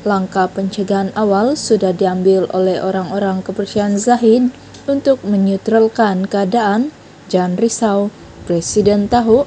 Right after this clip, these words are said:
apa yang dia buat," kata sumber akar umbi amno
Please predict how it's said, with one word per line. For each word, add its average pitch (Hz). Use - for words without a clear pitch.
apa 175
yang 185
dia 190
buat," 208
kata 185
sumber 196
akar 190
umbi 214
amno 208